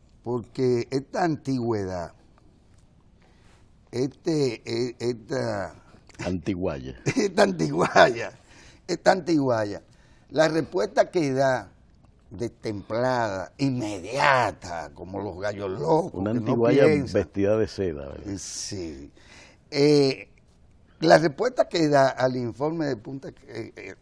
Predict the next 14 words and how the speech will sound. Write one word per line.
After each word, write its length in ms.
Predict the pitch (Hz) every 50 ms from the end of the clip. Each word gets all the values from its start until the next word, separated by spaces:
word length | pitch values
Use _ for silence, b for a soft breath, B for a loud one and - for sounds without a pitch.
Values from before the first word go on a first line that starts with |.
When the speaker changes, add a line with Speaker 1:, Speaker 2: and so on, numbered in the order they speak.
| - - - -
Speaker 1:
presentado 840 | - 104 107 - 113 101 101 - 117 123 131 131 127 120 110 104
por 300 | 98 85 - 98 104 101
la 600 | 98 95 95 92 92 90 90 87 87 82 85 78 - - _ _ _ _ _ _ _ -
comisión 920 | - 101 98 98 92 85 - - 98 113 113 113 120 117 117 113 110 101
sobre 340 | 90 - - 90 92 92 87
el 80 | 87 82
tema 380 | - - 110 120 117 117 113
de 80 | 101 90
Punta 320 | - - 104 107 101 120
Catalina 600 | 104 - 98 - - 151 139 110 95 95 95 - _ _ b b b b b b b b b b
es 140 | - 107 117
la 160 | 135 151 160
de 100 | 156 139
que 480 | - - - 120 120 117 120 113 117 -